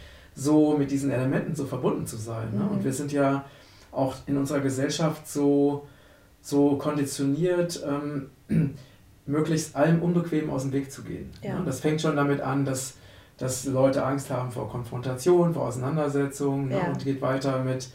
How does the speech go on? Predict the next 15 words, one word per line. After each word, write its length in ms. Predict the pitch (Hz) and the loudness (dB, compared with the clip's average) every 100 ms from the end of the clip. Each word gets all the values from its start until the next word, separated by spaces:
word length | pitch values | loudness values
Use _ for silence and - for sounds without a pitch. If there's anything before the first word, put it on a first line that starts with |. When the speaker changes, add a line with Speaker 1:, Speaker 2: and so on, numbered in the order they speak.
| - - - - | -20 -20 -20 -6
Speaker 1:
alles, 240 | 135 135 | 0 0
was 140 | 139 - | 0 2
so 60 | |
ein 60 | 139 | 2
bisschen 640 | 139 - 143 131 131 135 | 0 -2 0 0 2 0
unbequemer 640 | 160 170 160 - 151 143 139 | 2 2 2 2 0 2 0
ist, 200 | 139 135 | 0 -2
das 160 | 117 | -6
wird 100 | 139 | -8
vermieden 600 | - 143 156 170 175 160 | -4 -2 0 2 2 0
Speaker 2:
Ja. 140 | 151 196 | 0 -2
Speaker 1:
und 80 | - | -4
so, 240 | 147 143 | -2 -2
ne? 220 | 131 170 190 | -2 -4 -6
Speaker 2:
Ja. 200 | - 98 | -8 -8